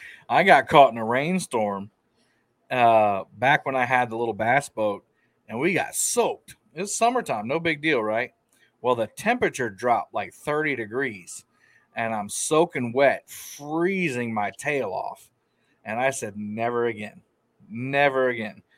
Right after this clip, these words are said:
So I have that, that, that dry bag. It's got a t-shirt. It's got, uh, a rain suit in it. It's got some big, thick socks in it.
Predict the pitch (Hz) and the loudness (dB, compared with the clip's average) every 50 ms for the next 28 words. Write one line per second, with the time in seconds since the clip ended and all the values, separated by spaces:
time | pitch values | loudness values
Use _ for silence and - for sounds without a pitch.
0 | _ _ _ _ - - 143 127 127 131 143 143 151 151 147 147 143 135 135 131 | _ _ _ _ -6 0 2 6 6 8 6 6 6 6 6 6 6 4 2 2
1 | 131 131 127 127 113 - _ _ 123 123 127 131 143 - - _ _ _ _ _ | 2 4 2 2 -2 -6 _ _ -2 0 0 0 0 -2 -6 _ _ _ _ _
2 | _ _ _ _ _ _ _ _ _ _ 135 135 139 139 143 170 165 170 170 160 | _ _ _ _ _ _ _ _ _ _ -4 -4 -4 -2 2 4 6 8 8 6
3 | - 113 98 101 - 101 101 110 113 - - - 113 101 - - - - 185 190 | 4 0 -4 -6 -6 -8 -12 -14 -16 -12 -8 -8 -8 -8 -10 -14 -14 -10 -10 -8
4 | 170 - - 190 180 180 180 - _ _ _ _ _ _ _ _ _ _ _ _ | -8 -4 -2 0 0 0 -2 -4 _ _ _ _ _ _ _ _ _ _ _ _
5 | _ _ - 113 113 110 - - 131 123 120 113 113 107 107 110 107 104 104 90 | _ _ -12 -12 -10 -10 -8 -4 0 2 2 2 2 0 -2 -2 -2 -2 -4 -4
6 | 107 107 107 123 135 151 160 165 - - - 170 160 156 156 147 151 151 151 - | -4 -4 -2 -2 -2 -2 -2 -4 -8 -6 -4 -4 -2 -2 -2 -2 -4 -6 -8 -10
7 | _ _ _ - 120 117 - - - 127 120 117 - - - 117 110 113 131 139 | _ _ _ -14 -14 -14 -14 -10 -6 -4 -4 -4 -4 -6 -10 -12 -8 -4 -4 -4
8 | 135 - - - 139 123 - - - - 147 139 143 147 - - - 156 151 151 | -4 -4 -6 -6 -6 -6 -6 -8 -6 -2 0 2 2 2 -2 -4 -8 -8 -6 -6
9 | 160 147 - | -8 -8 -10